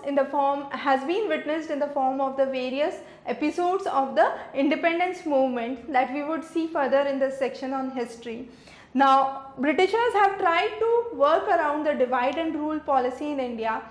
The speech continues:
that ultimately failed, and we were united against a common fight for the Britishers. So you had the Jallianwala Bagh massacre that happened, where General Dyer opened the firing and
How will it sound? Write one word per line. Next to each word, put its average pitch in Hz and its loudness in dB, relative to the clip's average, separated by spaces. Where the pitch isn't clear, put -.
that 277 4
ultimately 349 -2
failed, 294 -2
and 320 2
we 339 0
were 349 0
united 277 -2
against 285 -4
a 311 -6
common 269 -2
fight 240 -4
for 262 -4
the 226 -4
Britishers. 226 -6
So 311 6
you 302 2
had 349 6
the 302 4
Jallianwala 339 6
Bagh 285 4
massacre 269 -2
that 269 -4
happened, 262 -4
where 254 2
General 262 0
Dyer 254 0
opened 254 0
the 262 -2
firing 240 -4
and 247 2